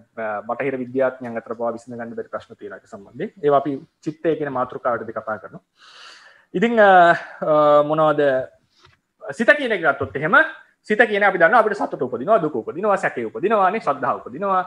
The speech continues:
එක එක වෙලාවට මේක වෙනස් වෙනවා. එතකොට මේ එකදු සිතකටවත් මම යයි කියන්න පුළුවන්ද? දැන් උදාහරණයකට අපිට හොඳටම කේන්ති ගිය වෙලාවක මම කියලා කිව්වොත් මම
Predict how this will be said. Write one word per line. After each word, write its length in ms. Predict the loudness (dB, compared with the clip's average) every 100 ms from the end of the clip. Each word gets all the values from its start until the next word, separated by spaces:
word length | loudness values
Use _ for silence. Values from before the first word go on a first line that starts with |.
| -8 _
එක 160 | -2
එක 120 | 0 2
වෙලාවට 320 | 2 2 0
මේක 140 | -2
වෙනස් 260 | 0 0 -2
වෙනවා. 180 | -10 -12 _ -20 0
එතකොට 260 | 4 6 4
මේ 260 | 0 -2 -2 -6 -14 _ -6
එකදු 380 | 2 2 2 -2
සිතකටවත් 800 | -2 2 4 4 4 6 6 4
මම 240 | 2 2
යයි 240 | 4 4 4
කියන්න 300 | 2 4 2
පුළුවන්ද? 400 | 4 4 2 -4
දැන් 180 | -8 0
උදාහරණයකට 520 | 4 4 2 -2 0
අපිට 220 | 0 0
හොඳටම 320 | -2 -2 0 0
කේන්ති 320 | 0 -2 -2 0
ගිය 160 | 2
වෙලාවක 380 | 4 6 6 4
මම 180 | 0 0
කියලා 200 | 2 2
කිව්වොත් 320 | 2 -2 -4 -8 _ _ _
මම 140 | -4